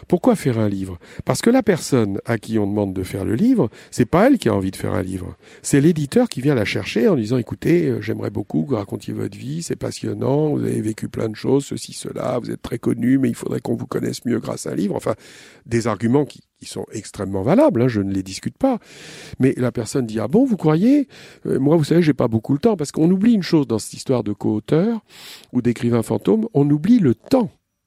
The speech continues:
C'est pas uniquement le manque de capacité à écrire des personnes,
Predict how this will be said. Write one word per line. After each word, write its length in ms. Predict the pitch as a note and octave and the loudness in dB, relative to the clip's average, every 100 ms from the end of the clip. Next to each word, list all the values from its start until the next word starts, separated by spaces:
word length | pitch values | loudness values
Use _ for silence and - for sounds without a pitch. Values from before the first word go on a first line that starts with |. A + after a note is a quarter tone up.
| _ _ - - | _ _ -20 -8
C'est 140 | - | -2
pas 160 | A3+ D4 | 4 6
uniquement 420 | G3+ E3 E3 F3+ | 4 2 2 4
le 180 | C#3 A#2+ | 4 4
manque 300 | A#2+ C#3+ B2 | 4 2 2
de 80 | A2 | 0
capacité 760 | A#2 - A2+ - A2 B2+ A2 | 0 -2 -4 -6 -4 0 0
à 60 | F#2 | 0
écrire 440 | G2 - C3 G#2 | -6 -4 -2 -2
des 100 | F#2 | -4
personnes, 640 | - A#2+ - D4+ C#4+ A#2+ | -6 -6 0 2 4 2